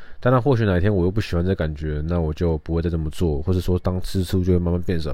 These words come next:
不过我现在是，嗯，在这里面玩得蛮开心的，跟大家分享一下。然后如果没有那么有严重洁癖的人，哦，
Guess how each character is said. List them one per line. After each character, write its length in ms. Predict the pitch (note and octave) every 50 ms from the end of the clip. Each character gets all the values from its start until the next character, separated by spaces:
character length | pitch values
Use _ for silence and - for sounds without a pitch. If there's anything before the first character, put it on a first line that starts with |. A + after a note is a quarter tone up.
| - -
不 80 | - F#2+
过 140 | G2 G2+
我 140 | F2+ D#2+ D#2
现 120 | - - F2+
在 80 | F2+
是， 340 | E2+ - F#2 F2+ E2+ E2 D#2 - - - - - - - - - - - -
嗯， 500 | - E2 E2 D#2+ D#2+ D#2+ D#2+ D#2+ D#2+ C#2+ - - - - - - - - - - - - _ - - - - A2 G#2+ - - - - - - - - - - - - - - - - -
在 180 | - A#2 A2 G#2 G2
这 100 | - A2
里 100 | F#2+ E2+
面 220 | E2 F#2 F#2+ F#2+
玩 100 | E2+ E2
得 80 | E2 E2+
蛮 160 | D#2+ D#2+ E2
开 200 | E2+ - F2+ F2
心 200 | E2+ - E2+ E2+
的， 160 | D#2+ C#2 B1+ E2
跟 120 | F2+ F2
大 100 | F2+ F2
家 80 | E2 E2
分 180 | - E2 E2+
享 260 | D#2+ D#2+ C#2+ C2+ C#2+
一 40 | E2
下。 120 | D#2+ E2+ D#2+
然 240 | D2 C#2 A#1+ G1+
后 160 | F2 F2 E2+ D#2+
如 200 | E2+ G2 A2+ A#2+
果 400 | B2 B2+ A2 F#2+ F2+ E2 D#2+ D2+ - - - - - - - - - - - -
没 120 | - G#2 A#2+
有 80 | A2+
那 100 | A2+ A#2+
么 140 | A#2 G#2+ G2
有 120 | F#2+ F#2+ F2+
严 200 | F2 E2+ F2 F#2+
重 180 | A2 G#2+ G2
洁 180 | F2+ - F2+ F2
癖 240 | - - G#2 F#2+ F2
的 120 | D#2+ D2+
人， 120 | C#2 C2+ C#2 C#2 D2 D#2+
哦， 220 | D#2 C2 - -